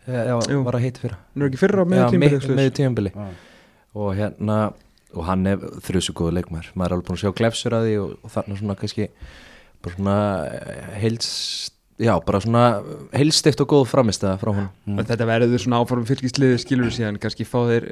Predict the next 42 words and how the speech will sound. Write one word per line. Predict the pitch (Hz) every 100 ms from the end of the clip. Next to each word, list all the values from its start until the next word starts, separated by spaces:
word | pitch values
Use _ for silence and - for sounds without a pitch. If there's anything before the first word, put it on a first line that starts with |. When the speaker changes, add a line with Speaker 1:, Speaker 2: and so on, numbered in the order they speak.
| -
Speaker 2:
eitt | 117 110
stig | - 123
í | 117
næstu | 117 - 120 -
tveimur | - 139 135
leikjum | 135 131 127 131 123
og |
svo | 113 120
vinna | 131 127 123
þeir | 135
annar | 139
leik | 135 135 123 -
og, | 107 - - -
Speaker 1:
Mhm. | 95 95
Speaker 2:
og |
með, | 104 104
þú | 107
veist, | -
með | 113 117
svona | 127 120 120
ungt | 127 127
lið | 135 139 139
og | 131 113 113
það | 123
er | 123
verið | 131
að |
reyna, | 131 131 - _ _ _ _ -
þú | 127
veist, | -
að | 131
byggja | 151 139 - 156
upp | 143
lið | 151 151 156 156 147
bara, | 156 156 151 90 -
þú | - _
veist, | 139 -
á | 160 151
þessum | 165 170
strákum | - 165 185 202
einhvern | 196 190 202
veginn. | 196